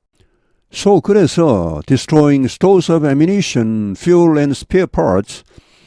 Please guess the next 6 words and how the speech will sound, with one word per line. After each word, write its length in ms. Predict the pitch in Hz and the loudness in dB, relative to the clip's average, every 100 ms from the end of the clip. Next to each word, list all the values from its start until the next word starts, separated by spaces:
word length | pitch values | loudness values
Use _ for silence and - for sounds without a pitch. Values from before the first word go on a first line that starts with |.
| _ _ - | _ _ -6
파괴하는 420 | 208 233 202 180 | -4 0 0 2
것이 380 | 135 - 92 90 _ _ _ _ _ _ _ _ | -2 -2 -10 -14 _ _ _ _ _ _ _ _
탄약, 420 | - 214 214 85 - _ - | -4 -2 0 -4 -6 _ -2
연료, 520 | 151 214 139 80 90 _ - | 0 2 0 -2 -8 _ -4
부품, 520 | 190 226 202 123 76 _ _ _ _ _ | -2 0 -2 -4 -6 _ _ _ _ _
이런 400 | 185 220 226 185 | 0 0 0 -4